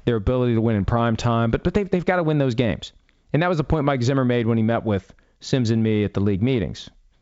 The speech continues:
One of the things about primetime games, you're playing good teams. So you know what? Sometimes you're gonna lose those games. So whether those games are played in the afternoon, whether they're played at night, whether they're played in the morning,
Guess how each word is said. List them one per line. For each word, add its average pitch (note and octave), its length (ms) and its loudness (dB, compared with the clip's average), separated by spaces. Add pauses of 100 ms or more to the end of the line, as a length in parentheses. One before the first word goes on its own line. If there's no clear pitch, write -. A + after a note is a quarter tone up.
(140)
One D3+ 180 0
of C#3 60 0
the A#2+ 60 -2
things C#3 200 0
about A#2 220 0
primetime A#2 460 0
games, D3+ 240 2
you're A#2 60 -2
playing A#2+ 260 0
good G#2 160 -2
teams. - 400 -4 (560)
So A2+ 220 -2
you A#2+ 120 0
know A#2+ 80 2
what? C#3 160 -2
Sometimes B2 380 0
you're A#2+ 80 2
gonna A#2 100 0
lose A#2+ 140 0
those A2+ 160 -2
games. D#3+ 220 0
So F3+ 100 0
whether C4 160 -2
those A3 140 -2
games F3+ 260 0
are D3 60 -4
played C#3 420 -2 (180)
in A#2 80 -8
the A2+ 120 0
afternoon, F3 520 0 (600)
whether A#2 100 0
they're G#2 80 0
played G2+ 220 0
at D#2+ 60 0
night, F3+ 300 0 (1500)
whether C3+ 160 0
they're - 20 2
played C3 160 0
in A#2+ 60 0
the A2 60 2
morning, F3+ 420 0